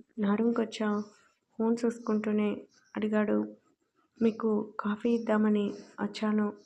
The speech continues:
కాఫీ తీసుకోండి విక్రమ్ గారు." సరే అని ఫోన్ పక్కన పెట్టి కాఫీ తీసుకోకుండా డోర్ లాక్ చేసి మధుని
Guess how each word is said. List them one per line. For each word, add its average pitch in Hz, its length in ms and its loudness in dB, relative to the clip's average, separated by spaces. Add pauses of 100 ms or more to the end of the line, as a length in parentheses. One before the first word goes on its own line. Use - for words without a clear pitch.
(160)
కాఫీ 208 260 -4
తీసుకోండి 214 560 -2
విక్రమ్ 208 340 -2
గారు." 208 260 0 (720)
సరే 226 260 4
అని 214 240 4 (600)
ఫోన్ 233 300 2
పక్కన 226 260 -2
పెట్టి 214 360 -2 (420)
కాఫీ 208 280 -6
తీసుకోకుండా 214 800 -4 (920)
డోర్ 220 220 0
లాక్ 240 220 -6
చేసి 214 400 -2 (320)
మధుని 214 440 2